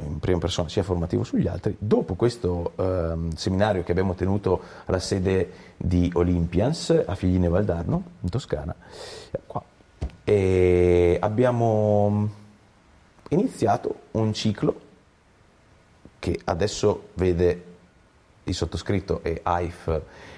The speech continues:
impegnati praticamente tutti i weekend dell'anno, sia sabato che la domenica, molto spesso in posti diversi. E, mm, cosa facciamo? Facciamo formazione, facciamo formazione per atleti, facciamo formazione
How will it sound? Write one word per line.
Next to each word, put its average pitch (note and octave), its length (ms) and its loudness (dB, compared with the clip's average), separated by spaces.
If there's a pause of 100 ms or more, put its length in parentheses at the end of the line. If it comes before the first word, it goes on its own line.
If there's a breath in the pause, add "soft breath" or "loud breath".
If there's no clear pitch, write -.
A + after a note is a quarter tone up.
impegnati F#2 520 0
praticamente F#2 500 -2
tutti F#2 200 -4
i F#2 40 4
weekend E2+ 340 0
dell'anno, E2 640 -2
sia - 200 -2
sabato E2+ 320 -2
che - 80 -4
la E2+ 60 2
domenica, E2 380 -2
molto D2+ 200 -6
spesso F#2+ 300 -4
in D#2 80 -6
posti - 260 -4
diversi. - 400 -8 (640 loud breath)
E, C3 400 4
mm, B2 580 2 (160)
cosa E3+ 220 2
facciamo? F2+ 360 -4
Facciamo A2 520 0
formazione, C3 680 0 (360)
facciamo A2+ 420 0
formazione A2+ 640 0 (220)
per G2 140 0
atleti, B2 440 0 (1000 loud breath)
facciamo G#2+ 1080 2
formazione A#2+ 640 0